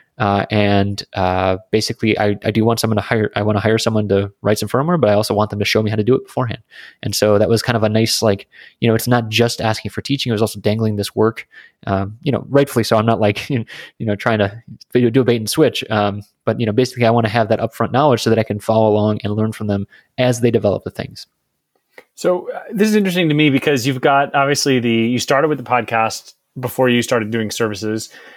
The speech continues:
Speaker 2: You've built the services side of the business where you take two to three clients on at a time. But you have, you don't just do services. You've got these, like, information products that
Speaker 1: Mm-hmm.
Speaker 2: you release in the t-, form of your tutorials and classes. And then you've got contextual electronics as well.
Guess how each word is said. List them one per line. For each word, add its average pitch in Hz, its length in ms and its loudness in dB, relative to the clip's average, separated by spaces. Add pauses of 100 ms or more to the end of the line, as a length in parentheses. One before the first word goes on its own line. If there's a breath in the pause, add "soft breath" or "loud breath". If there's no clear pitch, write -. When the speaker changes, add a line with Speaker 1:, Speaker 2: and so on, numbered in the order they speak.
(100)
Speaker 2:
You've 117 180 0
built 135 180 2
the 139 60 -6
services 123 460 -2
side 120 180 0
of 110 80 -2
the 113 60 -4
business 110 420 -4
where 117 80 0
you 110 100 0
take 117 320 -6
two 127 140 -4
to 117 60 -2
three 113 180 -4
clients 113 340 -4
on 110 220 -4
at 104 60 -6
a - 20 -10
time. 104 380 -10 (340 soft breath)
But 147 160 -2
you 147 140 4
have, 147 320 2
you 143 80 2
don't 156 160 2
just 127 180 -2
do 127 100 2
services. 104 560 0
You've 110 140 2
got 110 300 0
these, 107 240 0
like, 101 180 0
information 113 600 -2
products 107 600 -2 (380 loud breath)
that 113 140 2
Speaker 1:
Mm-hmm. - 20 4
Speaker 2:
you 107 140 2
release 104 380 2
in 110 60 -2
the 104 160 -2
t-, - 160 -16
form 113 160 2
of 104 80 0
your 110 100 2
tutorials 107 720 0
and 104 120 -6
classes. 104 580 0
And 98 80 -2
then 98 120 -2
you've 95 120 -4
got 101 220 -2
contextual 110 520 -2
electronics 104 680 -2
as - 100 -12
well. 104 320 4